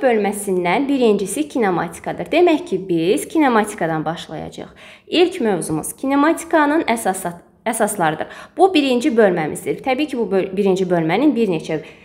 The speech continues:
e, hissələri var. Həmin o mövzuları da keçəcəyik və ilk öncə başlayacağıq bir nöqtə bir mexaniki hərəkətdən. Gəlin yuxarıları silək və bir nöqtə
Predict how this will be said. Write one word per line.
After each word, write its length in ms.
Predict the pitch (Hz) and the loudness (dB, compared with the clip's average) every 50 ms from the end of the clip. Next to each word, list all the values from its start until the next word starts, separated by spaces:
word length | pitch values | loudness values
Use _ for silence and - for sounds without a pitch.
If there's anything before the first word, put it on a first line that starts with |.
| - - | -12 -6
e, 220 | - 180 165 170 | -4 -2 -2 -2
hissələri 560 | 175 180 - - 180 170 170 180 214 294 311 285 | -4 -6 -6 -4 -2 0 2 4 4 4 4 4
var. 220 | 285 285 294 285 | 4 4 4 4
Həmin 240 | 269 202 196 208 196 | 2 0 2 2 2
o 40 | 180 170 | 0 -2
mövzuları 460 | 170 160 160 165 170 160 156 156 160 | -2 -4 -6 -6 -6 -4 -4 -4 -6
da 80 | 160 156 | -8 -10
keçəcəyik 560 | - - 170 - 165 160 - 240 294 320 302 - | -12 -12 -8 -6 -6 -6 -4 -2 -4 -4 -4 -2
və 160 | 214 185 170 - - 214 | -2 -2 -2 0 0 -2
ilk 220 | 226 226 - - | -2 -2 -4 -4
öncə 320 | - 180 175 165 156 160 156 160 | -2 -2 -2 0 -2 -2 0 0
başlayacağıq 680 | 196 226 220 - 285 277 262 269 269 277 294 285 - | 0 0 0 0 2 2 2 2 2 0 -2 -2 0
bir 160 | 226 220 196 | 0 2 2
nöqtə 400 | 175 156 151 156 - - 156 151 160 190 | 2 0 -2 -4 -6 -6 -6 -6 -4 -2
bir 240 | 240 285 320 320 - - - - - - | -2 0 0 -2 -4 -10 -20 -12 -6 -4
mexaniki 560 | 202 208 202 220 185 185 180 180 - 220 226 226 - - | -4 -2 0 2 2 2 0 0 -2 -2 -2 -2 -4 -4
hərəkətdən. 680 | 160 143 156 156 - - 156 - - - 160 160 - - - - - - | -2 -2 -2 -4 -8 -12 -14 -12 -14 -14 -14 -14 -16 -20 -20 -20 -8 -2
Gəlin 240 | 262 285 269 226 | 0 2 2 2
yuxarıları 480 | 202 202 208 170 156 156 151 143 - 165 | 2 2 2 0 0 0 -2 -4 -4 -6
silək 800 | - - - 175 170 165 160 160 170 196 226 302 - - - - - _ _ _ _ - _ _ _ _ _ _ _ _ _ _ _ - _ _ _ _ _ _ _ _ _ _ _ _ _ _ _ _ _ _ _ _ _ _ _ _ _ _ _ _ _ _ _ _ _ _ _ | -6 -6 -4 -2 0 0 0 2 2 2 0 -2 -4 -8 -16 -20 -20 _ _ _ _ -20 _ _ _ _ _ _ _ _ _ _ _ -20 _ _ _ _ _ _ _ _ _ _ _ _ _ _ _ _ _ _ _ _ _ _ _ _ _ _ _ _ _ _ _ _ _ _ _
və 480 | 208 196 202 220 240 247 254 254 247 | -4 -2 0 0 2 0 0 -2 -2
bir 240 | 226 214 208 214 202 | -2 0 0 0 0
nöqtə 320 | 175 160 160 - - 170 | -2 -4 -6 -8 -10 -12